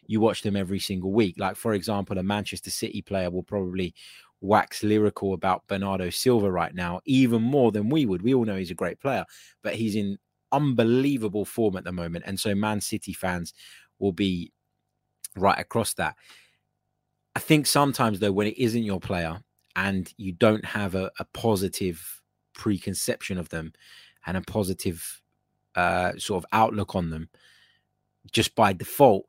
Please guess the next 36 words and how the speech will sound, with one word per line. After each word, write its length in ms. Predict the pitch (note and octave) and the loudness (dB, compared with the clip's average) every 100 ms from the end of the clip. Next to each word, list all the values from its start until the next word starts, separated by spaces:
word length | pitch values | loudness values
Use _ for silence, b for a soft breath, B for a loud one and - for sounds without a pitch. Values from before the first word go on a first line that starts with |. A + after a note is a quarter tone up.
| - | -4
then 400 | G#2 G2+ G2 G2 - | 0 0 -2 -6 -4
you 220 | G#2+ G#2+ | 0 2
can 300 | - G#2 G#2+ | 0 0 4
miss 240 | A#2+ - | 4 2
players 400 | - G2+ F2+ E2+ | -2 -2 0 -2
like 180 | F2+ E2+ | -2 -2
Gabriel 460 | F2 E2+ E2+ E2 E2 | -2 -2 -2 -4 -4
and 100 | E2 | -6
they 100 | F2+ | -6
can 120 | G2 | -2
go 200 | G#2+ G2 | 2 2
under 200 | G2 F#2 | 0 0
your 140 | F#2 | 0
radar 460 | F#2 G2+ F#2+ F2 E2+ | 2 2 2 -2 -2
a 40 | |
little 220 | F2+ - | -2 -4
bit. 240 | - - - | -8 -12 -12
And 160 | E2+ D#2+ B B B - | -14 -14 B B B 0
people 280 | A#2 G#2+ G#2+ | 2 4 4
might 240 | G#2+ G#2+ | 6 4
look 180 | A2 - | 2 -2
at 120 | A2 | -2
some 180 | - G2 | 0 2
of 60 | F#2+ | 2
the 100 | F#2 | 4
rash 300 | G2 F#2 - | 2 2 -4
moments. 520 | F2+ E2+ D#2 A2+ - | -4 -4 -6 -8 -6
People 320 | - G2 G2+ | -2 -2 0
might 240 | G2 F#2+ | 0 0
look 200 | F2+ F2 | -2 -6
at 80 | G2 | -6
the 80 | F2+ | -4
red 260 | F2+ F#2 - | -2 -4 -2
card 320 | - G#2 F2+ | 2 2 2
he 80 | F2 | -2
got 240 | F2 | -2